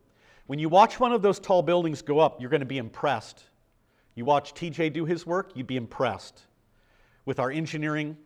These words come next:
and our ability to harness and move material. The people at Shinar, they're so proud of themselves, aren't they?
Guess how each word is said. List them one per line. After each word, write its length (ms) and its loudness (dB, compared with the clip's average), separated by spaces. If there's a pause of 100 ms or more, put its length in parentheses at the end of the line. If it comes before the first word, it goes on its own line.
(140)
and 120 -4
our 100 2
ability 380 0
to 80 -8
harness 540 -6
and 160 -10
move 220 -6
material. 520 -6 (1300)
The 80 -6
people 340 -2
at 80 -6
Shinar, 640 0
they're 100 -4
so 200 -2
proud 280 0
of 100 -10
themselves, 440 -8
aren't 200 -6
they? 220 -10